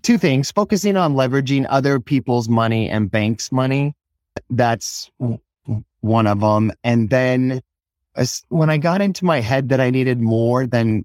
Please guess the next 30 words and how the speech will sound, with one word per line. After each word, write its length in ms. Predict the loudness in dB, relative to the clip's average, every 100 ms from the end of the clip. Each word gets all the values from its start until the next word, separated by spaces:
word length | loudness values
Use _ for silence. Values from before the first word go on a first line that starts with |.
| -6 -6
real 460 | -2 0 2 0
estate 340 | -2 0 2 2
as 180 | 2
my 140 | 0 0
revenue 540 | 2 0 2 0 0
stream, 420 | -4 -2 0 2
when 100 | 2
I 60 | 0
started 460 | 0 0 2 -2 -4 _ _
realizing 560 | 2 2 2 2 2 2
that 240 | 0 -2 -2
real 200 | 0 0
estate 320 | 0 -2 0
goes 240 | 0 0
up 140 | -2 0
and 120 | 0
down 360 | 2 2 0
and 340 | 0 0 -2 -4
s-, 180 | -10 -8
the 220 | -4 0
markets 420 | 2 0 0 -6 -4
change, 420 | -4 -2 -2 -6 _ _ _ _ 0
I 40 |
got 180 | 0 2
focused 320 | 0 0 -2
on 220 | -2 -2 -6 _ _
how 120 | 0
do 100 | 2
I 120 | 0
get 220 | 0 -2